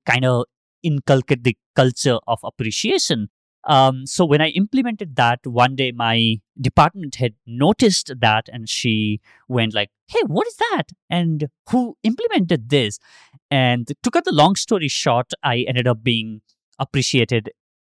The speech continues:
at our town hall. The point of the story is oftentimes we feel that, "Hey, you know what, this is not my role. This is only what I'm supposed to do."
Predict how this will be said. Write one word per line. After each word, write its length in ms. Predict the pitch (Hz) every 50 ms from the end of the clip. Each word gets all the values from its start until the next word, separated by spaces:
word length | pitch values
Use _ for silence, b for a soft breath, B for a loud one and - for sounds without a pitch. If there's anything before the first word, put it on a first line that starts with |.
| _ -
at 140 | - 120 127
our 300 | 107 104 104 104 107 - _ _ _ _ -
town 240 | 117 110 117 127
hall. 320 | 117 - 101 90 92 90 - _ -
The 80 | 147
point 300 | 151 - 214 254 302 -
of 80 | 349 262
the 100 | - 269
story 440 | - - - 175 135 123 123 120 -
is 360 | - 123 117 117 120 117 110 - _ _ _ _ _ _ _ -
oftentimes 640 | 156 - - 320 415 - 330 330 339 226 - - 170
we 320 | 160 160 156 147 143 - _ _ -
feel 460 | - - - 160 147 147 147 147 143 127
that, 200 | 139 123 - -
"Hey, 140 | - 139 123
you 120 | 120 131
know 60 | 127 131
what, 200 | 131 127 120 104
this 160 | 123 123 -
is 140 | 147 127 117
not 340 | 120 117 120 123 127 - - -
my 320 | 131 123 113 113 113 110 107
role. 280 | 117 127 131 127 120 113
This 180 | 113 123 -
is 120 | 170 156 -
only 280 | 135 147 170 202 208 214
what 140 | 175 160 139
I'm 100 | 147 139
supposed 420 | - - 127 - 131 127 - -
to 100 | 135 120
do." 340 | 113 107 156 165 160 139